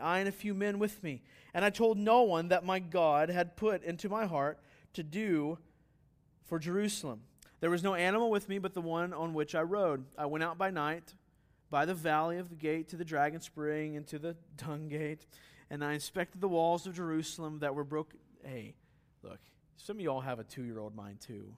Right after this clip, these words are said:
just like I did. All right, uh, the dung gate, and I inspected the walls of Jerusalem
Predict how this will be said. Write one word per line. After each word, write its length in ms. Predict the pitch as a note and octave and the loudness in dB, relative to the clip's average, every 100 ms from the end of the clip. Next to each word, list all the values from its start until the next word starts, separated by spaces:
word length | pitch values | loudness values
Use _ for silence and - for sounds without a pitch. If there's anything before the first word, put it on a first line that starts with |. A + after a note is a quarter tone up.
| - | -18
just 180 | A#2 | -16
like 160 | C3 A#2 | -14 -12
I 120 | G2+ | -14
did. 180 | G2+ A2+ - _ _ _ | -14 -18 -20 _ _ _
All 60 | G#2 | -14
right, 100 | - _ - | -14 _ -14
uh, 60 | A#2 A2 | -12 -10
the 100 | - | -8
dung 240 | C3 D#3 F3 | -4 -2 0
gate, 320 | D#3+ D#3+ D#3 | 0 0 0
and 140 | C3+ | -4
I 120 | D3 | -4
inspected 600 | D#3 C#3+ - F#3+ F#3 F3 | -4 -6 -4 -4 -4 -6
the 100 | D#3 | -4
walls 400 | D#3 D#3 E3 E3+ | 0 2 2 0
of 80 | E3+ | -4
Jerusalem 580 | D#3+ D#3 D#3 - D#3+ D3 | -6 -2 -2 -4 -8 -10